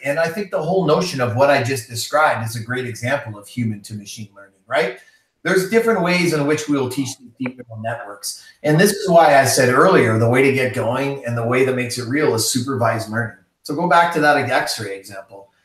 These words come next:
I can give you a thousand X-rays that a human expert will go and say, "These nine hundred is pneumonia, these one hundred is not." So that's a human transfer into machine.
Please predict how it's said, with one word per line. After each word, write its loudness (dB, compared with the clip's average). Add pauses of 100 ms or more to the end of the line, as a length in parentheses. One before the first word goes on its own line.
(160)
I 0
can 0
give 0
you 2
a -2
thousand 2
X-rays -4
that 2
a 0
human 0
expert -2
will -2
go 4
and 0
say, -4 (1040)
"These 2
nine 6
hundred 4
is -4
pneumonia, 4 (220)
these 2
one 2
hundred 2
is -2
not." -6 (540)
So 0
that's 4
a 4
human 6
transfer 2
into 0
machine. -6